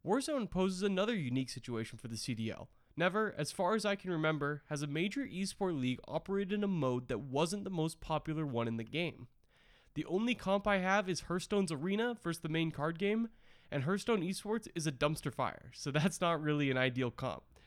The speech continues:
For the C D L teams, they paid upwards of twenty million for slots in the league. They need to tap into the popularity of Warzone to really make that investment worth it. These weekends feel like a step in the right direction, but holding entire weekend events in Warzone with an impact on the league standings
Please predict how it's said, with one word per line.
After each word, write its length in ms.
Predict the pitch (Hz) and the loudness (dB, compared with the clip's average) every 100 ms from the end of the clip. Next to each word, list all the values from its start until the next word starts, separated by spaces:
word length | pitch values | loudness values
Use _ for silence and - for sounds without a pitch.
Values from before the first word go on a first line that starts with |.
| - _ _ _ _ | -20 _ _ _ _
For 80 | - | -6
the 80 | 190 | -2
C 200 | - 254 | 0 0
D 120 | 277 | 0
L 100 | 240 | 0
teams, 360 | - 185 180 170 | 0 2 2 2
they 60 | |
paid 180 | 160 170 - | 0 0 2
upwards 380 | 202 - 240 | -2 0 -4
of 100 | 143 | -4
twenty 320 | - - 220 254 | -10 -2 0 2
million 400 | 214 185 123 117 | 2 2 2 0
for 120 | 131 | -4
slots 340 | - 151 - | -2 -2 -2
in 60 | 156 | -2
the 60 | |
league. 320 | 131 143 185 - - | 2 0 0 -6 -2
They 100 | 170 | 0
need 220 | 170 202 | 0 -2
to 40 | |
tap 280 | 220 208 190 | -2 -2 0
into 160 | 185 165 | 0 -2
the 80 | |
popularity 640 | 147 - 165 165 160 170 165 | -4 -2 -2 0 0 0 0
of 80 | 127 | -2
Warzone 560 | 147 196 175 127 120 | 0 0 2 0 0
to 100 | 147 | -4
really 220 | 143 180 | -4 -2
make 240 | 180 139 - | 0 0 0
that 140 | 135 | -2
investment 460 | 139 113 113 127 90 | 0 -4 -4 -6 -4
worth 280 | 180 196 - | -2 -2 -6
it. 100 | - - _ _ _ _ _ | -12 -20 _ _ _ _ _
These 180 | 214 233 | 0 0
weekends 340 | 247 247 262 226 | 0 0 -2 0
feel 140 | 214 | 0
like 140 | 196 | 2
a 20 | 175 | 0
step 300 | - 170 165 | 0 0 2
in 80 | |
the 80 | 160 | 2
right 200 | 143 131 | 4 2
direction, 520 | 127 135 123 - - - | 2 2 0 -6 -12 -8
but 80 | 123 | -6
holding 280 | 117 190 254 | -2 -2 0
entire 480 | 196 - 170 190 202 | -2 -2 0 0 0
weekend 400 | 170 165 196 180 | 0 0 0 0
events 360 | 135 139 - | 2 0 0
in 120 | 139 | -2
Warzone 520 | 123 131 160 202 208 147 | 0 0 2 2 2 -2
with 100 | 147 | -4
an 80 | |
impact 460 | 139 165 175 185 185 | -2 -4 -2 -2 -2
on 40 | |
the 60 | 170 | 0
league 240 | 143 156 | 0 -2
standings 460 | - 151 170 190 - | -2 -2 0 -2 -4